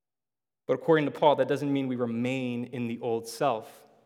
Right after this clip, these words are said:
Our forgiveness in Christ does not excuse us from these exhortations. And that's simply because we do not put on the new self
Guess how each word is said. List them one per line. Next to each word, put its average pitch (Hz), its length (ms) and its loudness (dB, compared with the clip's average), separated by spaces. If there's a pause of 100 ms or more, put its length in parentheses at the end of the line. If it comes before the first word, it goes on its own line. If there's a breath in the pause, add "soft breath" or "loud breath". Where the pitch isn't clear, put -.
(1400)
Our - 100 -4
forgiveness 170 540 4
in 151 80 -2
Christ 147 300 2
does 147 120 -6
not 143 240 0
excuse 170 840 -4
us 127 440 -2
from 135 320 -2
these 123 240 -4
exhortations. - 1120 -8 (2750)
And 143 80 -2
that's 151 160 0
simply 180 220 0
because 147 420 -2 (340 loud breath)
we 165 120 -4
do 196 80 0
not 196 260 2
put 190 120 0
on 170 120 2
the 151 80 0
new 147 160 0
self 139 460 0